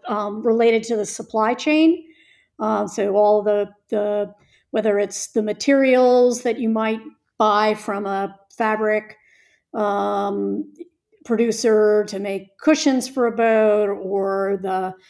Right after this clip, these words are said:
um, you know, hoses or things that you might put into a boat when you're building out the, you know, the exhaust systems. Um, so, um, or if it's contracted, or,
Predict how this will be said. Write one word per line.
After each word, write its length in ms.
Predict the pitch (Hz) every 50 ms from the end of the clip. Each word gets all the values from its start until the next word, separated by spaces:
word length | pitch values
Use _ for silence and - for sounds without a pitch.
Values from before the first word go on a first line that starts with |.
| _ _ _ _ _ _ _ _ - 226
um, 640 | 214 202 202 196 202 202 196 190 196 185 175 165 165 _ _ _ _ _ _ -
you 120 | - 190
know, 180 | 185 185 185 185
hoses 720 | - - 254 240 240 233 208 226 226 214 208 208 208 190
or 140 | 208 190 185
things 360 | 185 - 233 226 220 214 - -
that 200 | 208 185 - -
you 80 | 220
might 300 | 208 196 202 202 202 -
put 180 | - - 208 196
into 240 | 208 208 190 202 196
a 60 | 190
boat 300 | - 208 202 208 208 -
when 120 | 220 208
you're 200 | 202 196 196 196
building 340 | 190 - 208 196 196 196 196
out 240 | 190 190 190 190 196
the, 220 | 220 196 185 185 - _ _ - - - _ _ _ _ _ _
you 100 | - 220
know, 80 | 202 190
the 120 | 185 208
exhaust 500 | 196 190 190 170 220 220 214 220 220 -
systems. 720 | - 254 226 220 - - 196 202 208 202 202 196 185 - - 254 -
Um, 400 | 220 202 196 190 196 190 196 185
so, 460 | 185 - 214 196 190 185 185 180 180
um, 520 | 180 - 202 190 190 185 185 185 185 180 175 _ _ - - -
or 580 | - 233 226 220 208 208 208 202 202 202 - - _
if 200 | - 262 208 -
it's 180 | 196 190 - - _ _ _ _ -
contracted, 1000 | - 247 233 226 - - - 214 208 208 208 - 226 208 202 202 202 202 196 220
or, 560 | - - 208 208 202 202 196 202 196 196